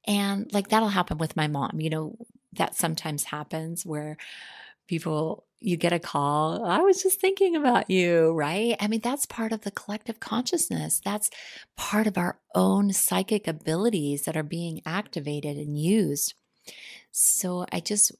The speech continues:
wanted to mention that meditation is a powerful tool to get you to just drop into that unified field where you can manifest anything you'd like,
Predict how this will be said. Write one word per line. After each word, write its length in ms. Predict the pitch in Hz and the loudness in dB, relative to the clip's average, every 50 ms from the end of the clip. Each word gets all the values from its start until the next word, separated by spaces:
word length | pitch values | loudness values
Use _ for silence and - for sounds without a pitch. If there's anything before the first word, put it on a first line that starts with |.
| _ _ | _ _
wanted 320 | - 180 180 175 175 170 | -6 -4 -4 -4 -4 -6
to 140 | - - 165 | -8 -8 -8
mention 760 | 156 156 160 165 165 - - - 160 151 147 147 143 143 147 - - | -6 -6 -6 -4 -4 -4 -4 -4 -6 -8 -8 -8 -8 -10 -12 -10 -8
that 320 | 147 147 151 151 - - _ - | -8 -6 -6 -6 -8 -12 _ -8
meditation 760 | 165 160 156 160 160 - - - 165 156 - - 151 143 | -6 -6 -6 -6 -8 -10 -8 -6 -4 -4 -4 -4 -6 -8
is 180 | 143 - - - | -8 -6 -8 -8
a 120 | 151 - | -8 -8
powerful 1040 | - - - - - - 175 170 170 170 170 170 170 175 185 - - 196 190 196 196 _ | -12 -12 -10 -8 -8 -8 -6 -6 -4 -4 -2 -2 -4 -4 -6 -8 -10 -8 -8 -8 -8 _
tool 680 | - - - - 156 151 147 135 117 120 120 - _ _ _ _ _ _ _ _ - - - - - - _ | -12 -12 -8 -6 -4 -4 -4 -4 -4 -6 -10 -14 _ _ _ _ _ _ _ _ -18 -18 -16 -18 -18 -16 _
to 120 | - 170 | -10 -10
get 340 | 160 - - 185 180 - - | -8 -6 -4 -4 -4 -4 -4
you 120 | 180 180 180 | -6 -6 -6
to 100 | - 170 | -6 -8
just 340 | - - - 147 - - - | -8 -8 -4 -4 -4 -4 -4
drop 540 | - 147 143 151 156 156 165 180 190 - - - _ _ | -6 -10 -6 -6 -4 -4 -4 -4 -6 -8 -12 -16 _ _
into 640 | - 165 165 165 160 151 147 143 139 143 - - - | -4 -4 -2 -2 -4 -4 -6 -8 -8 -10 -14 -16 -12
that 220 | 156 147 139 - | -10 -10 -8 -8
unified 600 | - 151 151 160 175 180 - 175 165 160 147 147 | -8 -6 -4 -4 -6 -6 -4 -4 -4 -4 -6 -8
field 720 | - - - - 151 147 147 156 165 175 180 196 208 - _ _ _ _ _ | -14 -14 -8 -8 -6 -4 -2 -2 -2 -2 -4 -6 -6 -10 _ _ _ _ _
where 120 | - 170 165 | -2 -2 0
you 120 | 170 190 | 0 -2
can 280 | 185 - 190 170 151 151 | -2 -2 -2 -2 -2 -2
manifest 720 | 156 156 160 156 160 160 - _ 147 143 151 - - - - _ - | -2 -2 -2 -4 -4 -6 -8 _ -12 -10 -8 -10 -10 -10 -12 _ -6
anything 500 | - 185 185 185 185 185 - 180 170 170 | -4 -2 -2 -2 -4 -6 -8 -10 -8 -6
you'd 240 | 165 160 160 - - | -8 -8 -10 -10 -14
like, 460 | - - - - - _ _ - - | -16 -16 -16 -16 -18 _ _ -20 -20